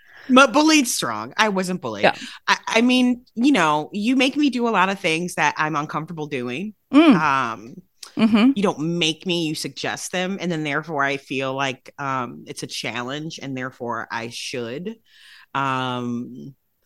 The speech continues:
Speaker 1: and I trust you. I trust you. So.
Speaker 2: All right. So this
Speaker 1: Yeah.
Speaker 2: seems to me very similarly on how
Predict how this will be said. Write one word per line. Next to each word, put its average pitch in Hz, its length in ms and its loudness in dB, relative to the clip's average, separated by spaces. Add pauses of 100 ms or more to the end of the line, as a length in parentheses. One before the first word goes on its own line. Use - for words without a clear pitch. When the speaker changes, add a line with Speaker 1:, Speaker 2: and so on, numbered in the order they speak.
(380)
Speaker 1:
and 131 800 -4
I 185 60 0
trust 311 320 -2
you. 160 260 -8 (580)
I 254 60 -6
trust - 320 -8
you. 151 260 -14
So. 143 640 -4 (380)
Speaker 2:
All 208 140 8
right. 277 320 8 (100)
So 208 320 12
this 226 300 10
Speaker 1:
Yeah. - 40 8
Speaker 2:
seems 233 480 8
to 254 120 6
me 196 380 6
very 180 340 8
similarly 190 720 6
on 156 140 6
how 175 240 4